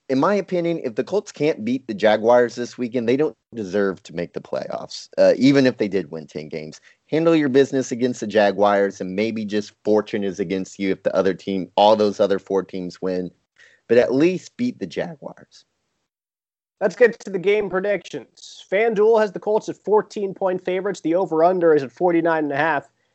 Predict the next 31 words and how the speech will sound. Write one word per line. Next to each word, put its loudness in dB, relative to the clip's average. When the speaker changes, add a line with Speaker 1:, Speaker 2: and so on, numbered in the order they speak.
Speaker 2:
And -2
I 6
don't 0
know, 4
Joe, 0
perhaps -2
our 2
Mike, -2
Mike 0
Chappell -2
had 2
those -2
numbers -2
in -10
mind -2
when -6
he -4
gave -4
us -2
his -4
prediction, -6
'cause 0
his 2
prediction, 0
thirty-one 2
seventeen, -2
is 2
pretty 4
much 2
online 2
with, -2